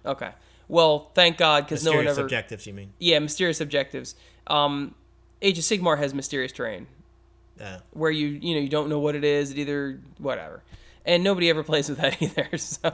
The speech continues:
Speaker 2: Yeah.
Speaker 1: Um, now, Mysterious Objectives was actually a thing in seventh and sixth edition, right?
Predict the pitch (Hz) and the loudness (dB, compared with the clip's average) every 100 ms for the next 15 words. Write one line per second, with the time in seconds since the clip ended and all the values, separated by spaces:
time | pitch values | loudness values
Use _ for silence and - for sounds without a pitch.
0 | - 98 101 98 - - - _ - 170 | -4 -12 -10 -12 -16 -20 -20 _ 2 2
1 | 160 - - 196 196 185 165 - 320 - | 2 -6 -6 4 4 4 -2 -2 -2 -4
2 | 160 196 196 147 139 98 180 - 170 135 | -2 -2 -2 -8 -4 -4 -4 -6 -6 -6
3 | 131 - 214 240 143 123 135 - 147 151 | -6 -4 0 0 0 -4 -14 -6 -2 0
4 | 147 143 - - 170 165 151 139 233 - | 0 -4 -2 2 2 2 -6 -6 -6 -8
5 | 127 - 123 139 220 | -12 -10 -4 -4 -4